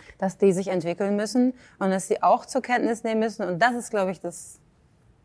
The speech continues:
das große Problem, dass wir, ähm, Bildung soll ja eigentlich umfassend sein, äh, und, und,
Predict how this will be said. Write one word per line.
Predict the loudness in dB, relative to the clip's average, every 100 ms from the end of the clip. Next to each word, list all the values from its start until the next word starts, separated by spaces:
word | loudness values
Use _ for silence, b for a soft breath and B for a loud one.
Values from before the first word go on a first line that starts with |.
| -20
das | -14 -8 -8 -8 -18 -10 4
große | 6 6 4
Problem, | -4 -8 -6 -8 -8 B B B B
dass | 2 2 0
wir, | -2 0 -4 -6 -8
ähm, | -4 -2 -4 -8 -14 -10 4
Bildung | 6 8 6
soll | 4
ja | 2
eigentlich | 2 -2 -2
umfassend | -4 -6 -6 -6
sein, | -6 -8 -10 -12
äh, | -12 -8
und, | -8 -8
und, | -6 -6